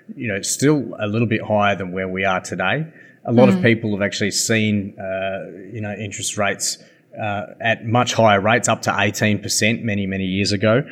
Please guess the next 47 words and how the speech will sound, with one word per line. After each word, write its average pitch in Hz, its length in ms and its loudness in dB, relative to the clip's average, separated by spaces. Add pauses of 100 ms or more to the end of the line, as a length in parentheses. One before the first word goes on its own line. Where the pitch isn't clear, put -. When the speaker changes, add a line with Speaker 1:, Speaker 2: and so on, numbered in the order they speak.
(260)
Speaker 1:
Uh, 95 260 -2
Speaker 2:
Mm. - 220 2
Speaker 1:
and 95 160 -2
we've 95 120 -6
seen 110 320 2
rates 110 300 2
for, 95 380 -2
you 104 80 -6
know, 101 280 -6
nine 110 360 -2
percent, 107 400 0
eight 104 180 -4
percent, 104 400 -2 (420)
uh, 98 280 -6
that - 200 -10
people 107 220 -2
have 95 80 -8
been 101 140 0
paying 104 240 2
on 104 80 4
their 98 100 0
mortgages. 98 640 0
And 101 180 -2
so 107 180 2
what, 101 380 -2
uh, 98 260 -10 (160)
people 104 260 0
that 98 80 -4
have 90 160 -10
bought 123 240 2
in 98 60 -2
the 92 60 -4
last 92 320 -4
five 95 300 -2
or 98 60 -6
six 101 280 -6
or 104 60 -10
seven 90 340 -6
years 104 300 -2
have 98 240 -8 (380)
really 127 260 4
bought 104 380 0
into 101 280 -4
a 92 60 -4
time 101 380 0
that 90 200 -4
is 90 400 -6